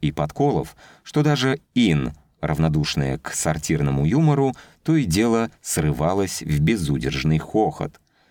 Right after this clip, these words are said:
Шедший далеко впереди Блум на каждый взрыв смеха нервно оглядывался, словно о чем-то догадываясь. «Испугался, что оттуда вылезет механическая рука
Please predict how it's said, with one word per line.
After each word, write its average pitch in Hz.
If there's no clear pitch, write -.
Шедший 170
далеко 143
впереди 131
Блум 127
на 87
каждый 90
взрыв 82
смеха 107
нервно 95
оглядывался, 78
словно 98
о 82
чем-то 73
догадываясь. 85
«Испугался, 160
что 139
оттуда 143
вылезет 110
механическая 117
рука 147